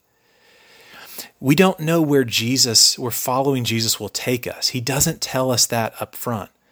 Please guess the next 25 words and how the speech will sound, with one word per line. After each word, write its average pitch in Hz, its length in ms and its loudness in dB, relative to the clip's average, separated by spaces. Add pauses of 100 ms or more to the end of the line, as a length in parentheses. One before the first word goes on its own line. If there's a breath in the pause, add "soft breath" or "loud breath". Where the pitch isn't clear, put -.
(340 soft breath)
We 135 80 4
don't 160 160 4
know 151 160 6
the 131 120 4
when, 127 400 2
the 107 100 0
where, 127 340 2
the 107 120 -4
what, 120 380 0
the 110 80 -8
who, 131 340 0
and 107 80 0
the 98 60 -2
why. 98 420 -2
But 123 180 -2
what 156 200 2
we 160 100 4
do 139 260 2
know 151 240 4
is 113 120 0
that 113 160 0
there 127 160 2
will 139 100 4
be 123 140 0
many 113 600 0